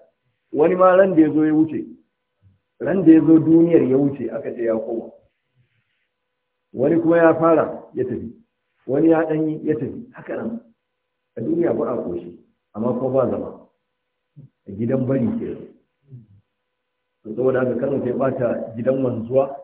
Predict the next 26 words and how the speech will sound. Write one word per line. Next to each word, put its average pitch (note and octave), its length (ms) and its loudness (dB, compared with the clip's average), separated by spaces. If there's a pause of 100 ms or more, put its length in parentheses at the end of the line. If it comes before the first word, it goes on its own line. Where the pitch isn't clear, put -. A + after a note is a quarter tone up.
(380)
dalilin A2+ 460 -6
gidan G#2+ 260 -6
bari. G#2+ 160 -2 (880)
Yawa, - 420 -8 (120)
a - 40 -8
yi C3 340 -2
abun C3+ 360 -6
da A#2 140 -2
za C3 240 0
a C3 80 -6
yi. A#2+ 240 -4 (400)
Duniya E3 440 0
ba C3 100 -4
a B2+ 100 -8
ce E3 100 -8
kar - 220 -10
a B2 60 -10
nemi A#2+ 240 -8
abun B2+ 300 -8
duniya C3+ 360 -4
ta A2+ 160 -16
hanyar A#2+ 280 -10
halal G#2 260 -8
ba. - 160 -20 (920)
Amma F#3 240 -6
kuma C#3+ 460 -6